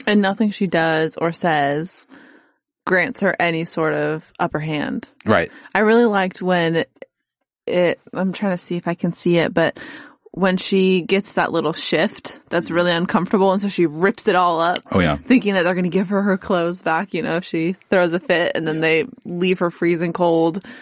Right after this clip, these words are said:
Speaker 1: and suffering for a unspecified amount of time, and then she's basically begging thank you as they give her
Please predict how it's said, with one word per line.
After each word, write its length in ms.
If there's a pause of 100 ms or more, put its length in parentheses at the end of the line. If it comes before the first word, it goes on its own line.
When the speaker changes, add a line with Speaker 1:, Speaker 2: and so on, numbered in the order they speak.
(600)
Speaker 1:
and 520
suffering 680
for 480
a 400 (120)
unspecified 800
amount 240
of 60
time, 320
and 120
then 220
she's 500
basically 640 (340)
begging 520 (320)
thank 400
you 440
as 200
they 160
give 260
her 380